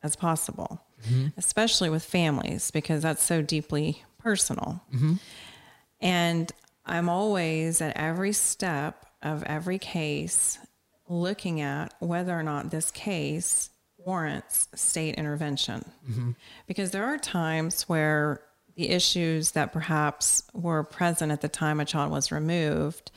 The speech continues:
Speaker 1: have been remediated and no longer exist.
Speaker 2: Mm-hmm.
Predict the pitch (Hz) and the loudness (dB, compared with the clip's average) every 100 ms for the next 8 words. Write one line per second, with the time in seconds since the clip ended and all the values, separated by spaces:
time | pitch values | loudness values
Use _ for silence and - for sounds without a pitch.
0 | - _ _ - 170 151 147 151 160 147 | -20 _ _ -2 2 2 2 2 2 4
1 | 143 143 160 170 160 147 - - - - | 4 2 4 4 4 2 0 -2 -4 -2
2 | 156 151 151 147 147 - - 175 180 165 | 0 2 2 0 -2 -8 -2 2 4 4
3 | 156 143 143 - - - - - - - | 2 2 0 0 0 -2 -4 -4 -4 -8
4 | - - 127 127 | -20 -6 -2 -2